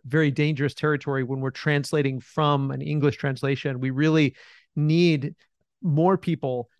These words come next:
to invest their lives into translating the, the Bible into every, every language, because again, the, the gospel is for people of every language and nation and tribe.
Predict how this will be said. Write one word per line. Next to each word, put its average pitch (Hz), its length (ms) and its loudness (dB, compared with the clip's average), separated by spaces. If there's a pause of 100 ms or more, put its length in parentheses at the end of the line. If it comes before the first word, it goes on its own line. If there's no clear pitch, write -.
to 147 520 0
invest 147 600 -2
their 147 160 2
lives 131 500 0
into 139 380 -4
translating 143 840 0
the, 135 260 -2 (100)
the 139 80 0
Bible 143 500 0
into 143 520 -2
every, 139 600 0 (240)
every 160 300 2
language, 147 440 0
because 143 260 -6
again, 160 580 0 (720)
the, 147 180 2 (380)
the - 160 2 (180)
gospel 196 720 2
is 156 280 2
for 151 260 4
people 156 380 0
of 135 180 0
every 147 320 2
language 143 540 2
and 123 120 -2
nation 139 460 -4
and 120 140 -8
tribe. 139 460 2